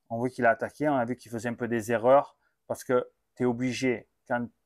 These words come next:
t'es pas vraiment en contrôle et que et il faut que tu te concentres sur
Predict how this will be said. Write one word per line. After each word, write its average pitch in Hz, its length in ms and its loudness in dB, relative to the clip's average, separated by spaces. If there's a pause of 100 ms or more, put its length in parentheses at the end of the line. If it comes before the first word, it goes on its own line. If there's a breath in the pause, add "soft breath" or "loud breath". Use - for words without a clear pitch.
(180)
t'es 117 120 -8
pas 135 200 4
vraiment 120 280 -2
en 117 120 -6
contrôle 120 600 -2
et - 80 -12
que - 160 -20 (540)
et 107 180 -10 (260)
il 135 100 -14
faut 131 120 -4
que - 60 -14
tu - 80 -20
te 127 80 -8
concentres 127 440 -4
sur 120 260 -2